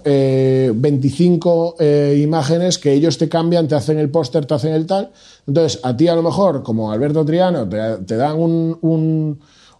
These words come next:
un, un, una, un póster o un visual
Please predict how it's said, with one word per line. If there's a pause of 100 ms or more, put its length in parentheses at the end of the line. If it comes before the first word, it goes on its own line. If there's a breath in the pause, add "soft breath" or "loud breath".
un,
un, (100)
una,
un
póster
o
un
visual